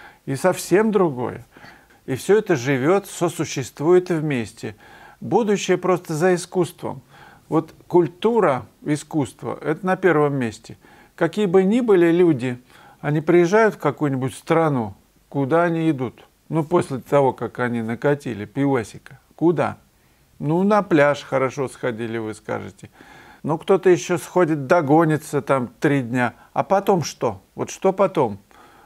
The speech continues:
Конечно же, все идут в Метрополитен-опера. Или на выставку Мане в Монако, например. Так мы устроены, мы восхищаемся всем лучшим,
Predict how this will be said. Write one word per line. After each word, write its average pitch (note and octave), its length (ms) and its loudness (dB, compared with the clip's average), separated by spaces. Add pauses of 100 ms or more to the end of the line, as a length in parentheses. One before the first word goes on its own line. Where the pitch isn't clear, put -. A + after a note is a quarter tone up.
(160)
Конечно C#3+ 540 -4
же, F3+ 140 0
все F3+ 300 0
идут E3+ 300 -2
в E3 360 0 (320)
Метрополитен-опера. E3+ 1400 0 (400)
Или D#3+ 220 0
на D3+ 200 2
выставку B2+ 920 -4
Мане A#2 720 -6 (100)
в A#2+ 160 -12
Монако, A#2+ 520 -6
например. G#2+ 520 -12 (540)
Так B2+ 200 -6
мы E3+ 100 -2
устроены, E3+ 460 0
мы B2+ 120 -2
восхищаемся D3 720 -6
всем C#3+ 320 -4
лучшим, F#3 640 -6